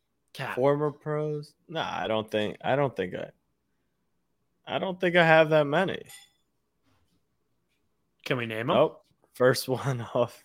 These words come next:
Speaker 2: First one. Uh, uh, oh, maybe a lot of former players, but all right, we can go through my contacts.
Speaker 1: Yeah,
Speaker 2: Kamar
Speaker 1: let me guess.
Speaker 2: Aiken.
Speaker 1: You have who?
Speaker 2: He's a former Raven. Um,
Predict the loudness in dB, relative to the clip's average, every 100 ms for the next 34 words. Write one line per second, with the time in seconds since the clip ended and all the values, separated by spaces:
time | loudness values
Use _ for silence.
0 | -20 -2 -2 -2 -8 -12 -12 -16 -20 -20
1 | -20 -20 0 8 10 12 10 4 -4 _
2 | 2 2 6 4 8 10 10 10 12 12
3 | 10 2 -4 2 4 4 0 -2 -4 -4
4 | -2 -2 -2 -4 -4 2 2 2 -6 _
5 | _ _ _ _ 2 6 6 2 -4 -4
6 | -4 0 2 2 0 -2 -2 -2 -6 -6
7 | -4 -4 -4 -6 -18 _ -2 4 8 8
8 | 8 6 4 2 2 0 -4 -16 _ _
9 | -20 _ _ _ _ _ -20 -8 -4 -4
10 | -6 _ _ _ _ -8 -6 -6 -8 0
11 | 2 2 0 0 0 -2 -4 -6 -6 -12
12 | _ _ _ _ _ _ _ _ _ _
13 | _ _ -6 -2 -2 -2 -2 -2 -2 -4
14 | -8